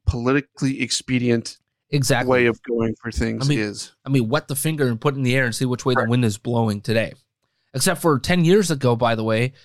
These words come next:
Speaker 2: you know, it was, it was blowing a different direction. That's why the answer,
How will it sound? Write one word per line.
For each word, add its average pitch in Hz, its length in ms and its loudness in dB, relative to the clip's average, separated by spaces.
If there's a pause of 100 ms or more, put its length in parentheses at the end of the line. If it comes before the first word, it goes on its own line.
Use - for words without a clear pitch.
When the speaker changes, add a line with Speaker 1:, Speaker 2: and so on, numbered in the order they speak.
(240)
Speaker 2:
you 135 100 2
know, 120 300 2
it 139 100 0
was, 139 140 0
it 143 260 -8
was 127 260 0
blowing 143 360 2
a 135 40 2
different 139 320 0
direction. 127 500 -2 (1600)
That's 202 220 -2
why 190 160 4
the 151 180 4
answer, 135 420 2